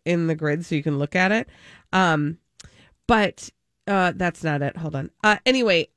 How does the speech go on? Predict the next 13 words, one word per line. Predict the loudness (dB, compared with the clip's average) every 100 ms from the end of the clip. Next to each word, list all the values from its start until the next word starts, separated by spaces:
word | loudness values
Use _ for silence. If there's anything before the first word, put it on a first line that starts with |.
| _ _
I, | -2 2 2 2 2 0 _ _ _ _ _ _ -2
I | 0
love | 2 0 0
that | -2
they're | -4
called | -4 -4 -2
vintage | -2 -4 -4 -8
now. | -4 -4 -4 -4
That's | -4 -4
very | -6 -2 -2 -2
troubling | -4 -6 -4 -4 -6 -8
to | -10
me. | -10 -12